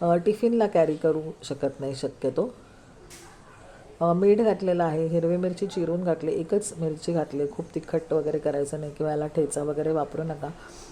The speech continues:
अ, तिखट अननेसेसरी चांगलं लागत नाही खायला. आणि, अ, गोड दही घरी लावलेलं मी नेहमी घालते, तर ते खूप छान लागतं. थोडी साखर घातलेली आहे, त्याच्यानंतर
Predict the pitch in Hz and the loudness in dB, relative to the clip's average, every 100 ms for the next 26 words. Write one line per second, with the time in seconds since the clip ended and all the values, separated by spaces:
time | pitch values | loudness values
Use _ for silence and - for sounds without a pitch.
0 | - - 156 147 151 151 - - 175 190 | -20 -10 -6 -4 -2 -4 -8 -8 -2 0
1 | 185 - - 165 170 170 170 175 170 170 | 0 -6 -6 -2 0 -2 2 2 2 0
2 | 160 156 185 170 143 139 135 131 135 - | -2 0 0 0 -2 -6 -10 -6 -6 -6
3 | 190 - - - - - - - - - | -8 -12 -20 -20 -20 -20 -20 -20 -20 -18
4 | - 151 160 160 156 156 160 165 175 190 | -8 -4 0 0 0 0 -2 -2 2 4
5 | 196 185 165 175 170 160 160 160 156 156 | 4 4 2 2 0 2 2 2 2 -2
6 | 156 160 160 - 151 139 147 156 147 139 | -2 -2 -4 -6 -6 -4 -4 -2 -2 -2
7 | 143 175 - - 151 143 156 151 175 - | -4 -4 -8 -12 -8 -4 -4 -2 -4 -6
8 | 156 139 139 135 - 170 - - 160 170 | -6 -6 -8 -10 -8 -10 -10 0 2 4
9 | 185 156 - 196 208 160 151 147 147 156 | 2 0 2 4 4 4 0 0 0 -2
10 | 202 - - - - - - 170 180 180 | -4 -8 -12 -12 -12 -10 0 0 2 0
11 | 175 175 | 0 0